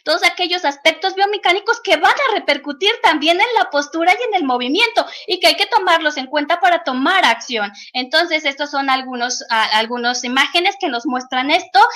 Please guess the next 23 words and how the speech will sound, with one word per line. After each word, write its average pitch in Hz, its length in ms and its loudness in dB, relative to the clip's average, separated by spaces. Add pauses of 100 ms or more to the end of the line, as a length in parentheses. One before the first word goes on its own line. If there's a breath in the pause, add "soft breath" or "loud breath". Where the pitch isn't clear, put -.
(140)
el 285 160 4
acortamiento 294 1000 4
de 269 100 0
los 254 220 -4
miembros, 311 720 2 (340 loud breath)
eh, 247 640 2 (880)
saber 285 460 2
si 311 440 -4
este 320 840 2
está 262 420 -2
dado 359 460 2
por 294 200 0
estructura, 320 960 0
que 294 120 -4
sería 294 420 2 (300 loud breath)
a 247 100 2
nivel 254 540 0
óseo, 320 440 4 (120)
o 302 140 4
si 294 220 -6
son 349 320 4 (400 loud breath)
las 254 680 6 (100)
estru-, 269 440 -6